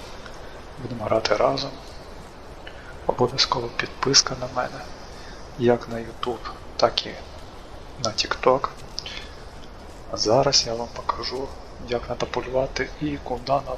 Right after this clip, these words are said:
стріляти тварині, щоб вбити її з першого пострілу, ну, максимум з другого. Погнали.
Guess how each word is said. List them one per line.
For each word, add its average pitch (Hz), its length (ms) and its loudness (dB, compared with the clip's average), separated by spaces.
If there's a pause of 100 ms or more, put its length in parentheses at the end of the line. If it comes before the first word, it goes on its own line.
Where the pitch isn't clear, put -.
стріляти 113 720 4 (1200)
тварині, 120 680 4 (640)
щоб - 300 0 (1400)
вбити 123 360 8
її 110 80 2
з - 60 6
першого - 360 0 (100)
пострілу, 135 520 2 (120)
ну, 220 80 -6 (340)
максимум 120 420 0 (100)
з 113 60 -6
другого. 95 440 6 (1000)
Погнали. 107 460 8